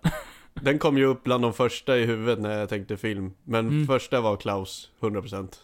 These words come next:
Speaker 1: Så om du skulle vilja ha ett tredje alternativ på
Speaker 2: Då
Speaker 1: din
Speaker 2: tar jag
Speaker 1: lista?
Speaker 2: Home Alone.
Speaker 1: Okej då. Eh, mina alternativ är Die Hard.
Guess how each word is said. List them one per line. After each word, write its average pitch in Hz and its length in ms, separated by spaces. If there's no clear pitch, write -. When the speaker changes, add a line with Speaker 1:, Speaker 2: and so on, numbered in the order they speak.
Speaker 1:
Så - 120
om 139 100
du 139 100
skulle 147 220
vilja 147 300
ha 151 300
ett 131 120
tredje 151 420
alternativ 123 560
på 120 60
Speaker 2:
Då 127 60
Speaker 1:
din 120 80
Speaker 2:
tar 120 80
jag 117 80
Speaker 1:
lista? 113 140
Speaker 2:
Home 104 180
Alone. 101 280
Speaker 1:
Okej 110 720
då. - 680
Eh, 120 360
mina 147 460
alternativ 110 640
är - 40
Die 113 260
Hard. 185 280